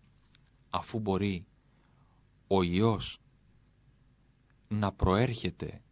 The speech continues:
από τον Θεό Πατέρα σαν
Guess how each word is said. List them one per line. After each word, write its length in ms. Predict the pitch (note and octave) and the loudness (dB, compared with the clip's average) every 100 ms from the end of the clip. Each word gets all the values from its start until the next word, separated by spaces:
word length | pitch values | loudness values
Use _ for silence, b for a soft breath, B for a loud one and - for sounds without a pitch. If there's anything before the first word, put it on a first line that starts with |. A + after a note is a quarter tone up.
| _ _ _ _ _ _ _ _ _ _ | _ _ _ _ _ _ _ _ _ _
από 280 | G2+ F#2+ F#2 | -4 0 0
τον 380 | - F2+ E2+ E2 _ - | 0 0 0 -6 _ -18
Θεό 420 | - - F#2 G#2 | -10 -2 0 0
Πατέρα 680 | - E2+ G2+ F#2+ E2+ D#2+ - _ _ _ _ _ _ - _ _ _ _ - - - - - - _ _ - | -2 -4 0 0 -2 -6 -12 _ _ _ _ _ _ -20 _ _ _ _ -16 -16 -14 -12 -12 -14 _ _ -12
σαν 440 | - - G2+ F#2 | -4 0 0 -2